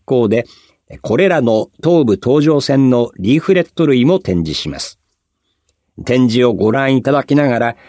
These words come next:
当時の鉄道の様子や昔の暮らしに思いを馳せてみませんか？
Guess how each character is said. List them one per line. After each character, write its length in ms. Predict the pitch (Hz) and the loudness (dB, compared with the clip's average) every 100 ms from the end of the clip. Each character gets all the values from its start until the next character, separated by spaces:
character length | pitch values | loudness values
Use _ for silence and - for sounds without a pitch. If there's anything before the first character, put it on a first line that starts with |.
| - - | -16 -2
当 240 | 214 214 | 2 2
時 140 | 147 | 2
の 160 | 113 95 | 0 -2
鉄 340 | - 104 165 | -4 -6 -2
道 220 | 160 156 147 | 0 2 2
の 160 | 131 | 2
様 240 | 98 113 127 | 2 2 0
子 200 | - 104 | -2 0
や 220 | 104 104 _ _ - | 0 -4 _ _ -4
昔 420 | 98 - 143 - | -4 -2 -4 0
の 140 | 131 | 0
暮 280 | 120 - 107 | -2 -6 -4
ら 60 | 143 | -2
し 160 | - | 0
に 240 | 131 131 - | 0 0 -2
思 320 | - 113 165 202 | -2 0 2 2
い 120 | 165 | 2
を 120 | 131 | 0
馳 320 | - 110 - | -4 -8 -6
せ 20 | |
て 180 | 120 185 | -4 -2
み 140 | 123 76 | -2 -2
ま 100 | 67 | -8
せ 140 | - | -12
ん 60 | - | -16
か？ 200 | - | -18